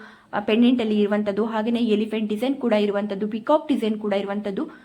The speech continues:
ತುಂಬಾನೇ ಚೆನ್ನಾಗಿದೆ. ಹಾಗೆ ಪಿಂಕ್ ಸ್ಟೋನ್ ಕೂಡ ಇದೆ. ಹಾಗೆ ಗ್ರೀನ್ ಕಲರ್ ಬೀಡ್ಸ್ ಅನ್ನ ನಮಗೆ ಕುಚ್ಚನಾಗಿ ಕೂಡ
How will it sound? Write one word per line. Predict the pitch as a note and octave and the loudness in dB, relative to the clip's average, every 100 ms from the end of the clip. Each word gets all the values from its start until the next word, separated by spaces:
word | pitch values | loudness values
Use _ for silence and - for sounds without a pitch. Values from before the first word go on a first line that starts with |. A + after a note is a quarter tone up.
| _ | _
ತುಂಬಾನೇ | - A#3+ B3 D4 | -4 2 4 4
ಚೆನ್ನಾಗಿದೆ. | C#4+ B3 G#3+ G#3+ A3 | 2 0 0 0 0
ಹಾಗೆ | D#4+ B3+ B3 A#3 | 2 0 2 -2
ಪಿಂಕ್ | A#3+ A3+ A#3 | 0 -2 -2
ಸ್ಟೋನ್ | - A3 A#3+ | -2 -2 0
ಕೂಡ | A3+ | 0
ಇದೆ. | G#3 G3 A#3+ - - - - | 0 0 -2 -6 -14 -18 0
ಹಾಗೆ | D#4 E4+ | 2 4
ಗ್ರೀನ್ | B3 E4 G4 | 4 2 2
ಕಲರ್ | D#4+ D4 | 2 2
ಬೀಡ್ಸ್ | A3+ A#3 B3 | 2 -2 -2
ಅನ್ನ | A3 G#3+ | -2 0
ನಮಗೆ | G#3+ | -2
ಕುಚ್ಚನಾಗಿ | A#3+ A#3+ A#3+ A3+ G#3+ G#3+ | -2 -4 -2 -2 0 0
ಕೂಡ | G#3+ | 0